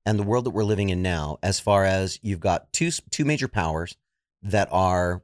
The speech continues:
really chomping at each other, and everybody else just waiting for everybody to settle down because they rely on those other two powers for commerce, for stability, but they also don't really have skin in the game. Did that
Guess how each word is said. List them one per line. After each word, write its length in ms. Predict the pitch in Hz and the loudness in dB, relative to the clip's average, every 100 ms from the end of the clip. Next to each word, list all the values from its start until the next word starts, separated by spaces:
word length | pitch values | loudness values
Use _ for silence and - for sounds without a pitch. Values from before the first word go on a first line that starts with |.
| 104 | -10
really 600 | 95 107 120 151 127 101 | -6 0 2 4 4 0
chomping 400 | - 104 110 98 | 0 0 0 -2
at 100 | 92 | -2
each 180 | 92 | 0
other, 320 | 87 78 76 - _ _ _ - | 0 0 -4 -8 _ _ _ -16
and 240 | 76 73 - | -12 -8 -2
everybody 840 | 95 110 117 123 123 127 117 117 | 0 2 2 2 2 0 0 0
else 220 | 90 73 | 0 -4
just 220 | - 82 - | -8 -10 -10
waiting 520 | 80 95 104 131 135 | -4 0 2 2 0
for 160 | - 107 | 0 0
everybody 340 | 107 107 104 | 0 0 -2
to 80 | 87 | -2
settle 240 | - 95 | -2 0
down 220 | 95 90 85 | 0 -2 -2
because 300 | 87 95 76 | -4 -6 -4
they 100 | 87 | -4
rely 460 | 82 80 90 104 | -4 -2 -2 0
on 140 | 110 101 | 0 0
those 160 | 92 98 | -2 -2
other 140 | 95 | -4
two 160 | - 104 | -4 -4
powers 500 | 92 87 87 87 - _ _ _ - | -2 0 0 -2 -8 _ _ _ -12
for 160 | 78 | -10
commerce, 680 | - 123 120 123 120 - - _ | -4 0 0 0 -4 -8 -14 _
for 400 | - 87 80 80 | -6 -4 -2 -4
stability, 720 | - 76 117 120 117 117 110 - _ _ _ _ | -6 -4 0 2 2 0 -2 -8 _ _ _ _
but 240 | 98 87 95 | -2 -2 -2
they 220 | 90 92 | 0 2
also 300 | 90 98 98 | 2 0 -2
don't 200 | 101 87 | -2 -2
really 140 | 95 | -2
have 180 | 87 85 | -2 -2
skin 200 | - 90 | -2 -2
in 80 | 87 | -2
the 80 | 80 | -2
game. 360 | 80 69 67 - _ _ _ _ _ | -4 -6 -12 -20 _ _ _ _ _
Did 220 | 107 101 101 | -2 0 4
that 400 | 127 175 160 | 4 4 0